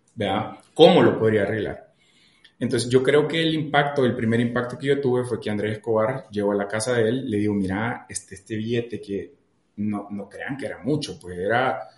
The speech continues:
el esfuerzo de, de estar ahorrando un dinero que decir, lo quiero guardar". Hay, hay bastantes personas que, que hablan acerca de, del pisto en medio del colchón, ¿verdad? Por cualquier cosa, o, o, o que este pisto me puede funcionar,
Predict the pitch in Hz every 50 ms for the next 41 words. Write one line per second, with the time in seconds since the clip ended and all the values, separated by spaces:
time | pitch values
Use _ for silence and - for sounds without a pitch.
0 | _ _ _ _ _ _ _ _ _ _ _ - 101 101 104 104 - 104 104 104
1 | 101 - 127 123 123 123 120 120 117 - 117 110 104 - - - 107 107 110 120
2 | 120 120 120 120 120 123 127 127 123 120 117 123 131 131 135 131 123 117 107 104
3 | 104 - 123 123 123 123 - - - - 117 110 104 - - - 110 107 104 104
4 | 101 - - 139 135 120 - - - 110 113 - - - 117 113 107 107 - -
5 | 117 110 - - - - 113 - 113 117 117 - - 110 113 110 - - - -
6 | _ - 107 101 98 101 110 107 107 104 104 - 139 - - 113 110 107 104 98
7 | 90 - - - _ - 107 98 98 - _ - 120 117 120 - 110 101 104 113
8 | 117 117 117 117 - 107 101 - - 151 151 147 127 110 - - - - - -
9 | - _ _ _ _ _ _ - 117 - - - 107 104 101 - - 127 117 117
10 | - - 156 165 160 - - 107 95 92 92 - - - 107 101 98 101 - 107
11 | 104 101 101 98 95 - - 113 104 101 95 98 - - _ _ _ - 110 101
12 | - 113 101 - 123 117 - - 123 120 113 - - 110 113 117 - - 123 113
13 | 120 110 104 113 127 139 143 139 139 -